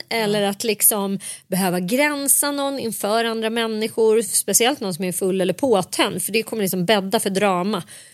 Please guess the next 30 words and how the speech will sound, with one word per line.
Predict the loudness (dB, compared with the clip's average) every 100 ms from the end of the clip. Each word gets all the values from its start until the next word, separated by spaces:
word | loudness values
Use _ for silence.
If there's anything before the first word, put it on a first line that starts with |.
| _ _ _
Utan | 0 0 0 -2 -2 -8 -14 _ _ _ _ _ -4
pers-, | -4 -2
alltså | -2 2
så | 2 2
här, | 2 -2
gör | 0 4 4 2
en | 0
liten | -2 -2 -2 -2 0
turné. | -2 0 -2 -4 -6
Har | -8 -2 0 2
du | 2
stökiga | 2 4 2 0 -2 -4 -4
personer | -4 -4 -4 -4
som | -4 -2
är | -4 -4
aktiva | -8 -6 0 0 0
i | -2
kring | 0 0 2 0
dig | 0 0
som | 0 2
du | 2
ändå | 2 0
vill | 0 -2
träffa, | 0 -2 -2 0 0 0 -14 -20 -20 _ _
åk | 2 2 0 2
dit | 2 2 -2
på | -4
en | 0 -2 -4 _ -6
liksom | -4 -4 -2
förmiddagsfika. | 2 2 2 -2 0 0 2 -2 -4 -8 -10